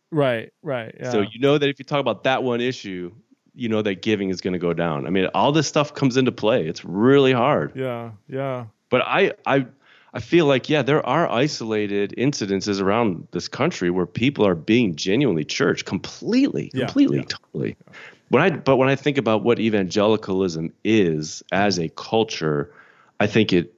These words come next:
Speaker 2: as a culture, uh, it's an apostate culture.
Speaker 1: Hmm.
Speaker 2: But this or that church
Speaker 1: Apostate
Speaker 2: can be a
Speaker 1: culture.
Speaker 2: faithful body of people. Like, like as an
Speaker 1: Mm-hmm.
Speaker 2: ideo-,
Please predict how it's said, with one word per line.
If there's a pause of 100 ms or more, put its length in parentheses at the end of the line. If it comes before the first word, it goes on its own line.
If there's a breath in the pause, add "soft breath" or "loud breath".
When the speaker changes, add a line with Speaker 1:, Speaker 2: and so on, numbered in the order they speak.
(100)
Speaker 2:
as
a
culture, (800)
uh, (120)
it's
an
apostate
culture. (340 soft breath)
Speaker 1:
Hmm. (580)
Speaker 2:
But
this
or
that
church (160)
Speaker 1:
Apostate
Speaker 2:
can
be
a
Speaker 1:
culture.
Speaker 2:
faithful
body
of
people. (460 soft breath)
Like,
like
as
an
Speaker 1:
Mm-hmm. (100)
Speaker 2:
ideo-,